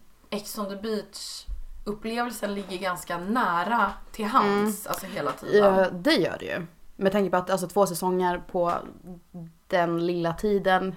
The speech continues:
Speaker 2: det kanske inte var de flesta gör, liksom.
Speaker 1: <laughs>
Speaker 2: Och absolut kanske inte fått så mycket så som jag fick på mig i båda säsongerna. Så att det absolut, alltså, det är klart som fan jag tänker på det ibland. Jag har ju inte, alltså, jag mår ju inte kanske hundra procent bra idag, liksom, på grund av allting som har hänt.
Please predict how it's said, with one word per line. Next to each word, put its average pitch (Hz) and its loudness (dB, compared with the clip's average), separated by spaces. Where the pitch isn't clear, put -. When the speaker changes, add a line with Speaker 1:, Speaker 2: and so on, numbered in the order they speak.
Speaker 2:
det 190 -6
kanske 180 -4
inte 170 -4
var 165 -2
de 160 -2
flesta 165 -4
gör, 180 2
liksom. - -4
Speaker 1:
<laughs> 220 -8
Speaker 2:
Och 214 10
absolut 214 6
kanske 214 2
inte 214 2
fått 190 -2
så 185 2
mycket 180 -2
så 170 0
som 180 -6
jag 170 -2
fick 175 -6
på 233 10
mig 170 0
i 185 0
båda 165 2
säsongerna. 165 -4
Så - 6
att - 8
det 208 0
absolut, 180 0
alltså, 170 4
det 165 0
är - -2
klart 226 -2
som 160 -8
fan 156 -2
jag 156 -6
tänker 185 -4
på 151 -2
det 190 2
ibland. 175 -2
Jag 180 -2
har 165 0
ju 170 0
inte, 165 -2
alltså, 170 -2
jag 180 -2
mår 175 0
ju 170 -2
inte 170 -8
kanske 175 -4
hundra 170 -4
procent 156 -8
bra 165 -2
idag, 175 2
liksom, 170 -8
på 165 -4
grund 165 0
av 156 -2
allting 160 -4
som 160 -8
har 165 -2
hänt. 165 -10